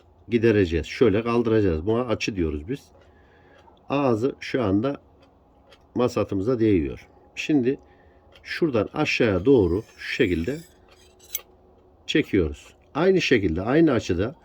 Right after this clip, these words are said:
buradan çekiyoruz. Şu şekilde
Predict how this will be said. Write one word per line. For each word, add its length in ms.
buradan 380
çekiyoruz. 840
Şu 200
şekilde 500